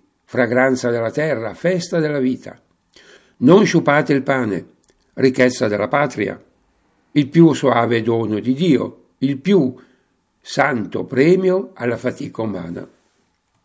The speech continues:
Questo è un manifesto di propaganda del millenovecentoventotto,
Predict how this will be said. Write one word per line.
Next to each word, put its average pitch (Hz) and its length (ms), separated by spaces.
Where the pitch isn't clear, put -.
Questo 175 260
è - 20
un 208 60
manifesto 127 640
di 127 160
propaganda 117 680
del 110 180
millenovecentoventotto, 113 1700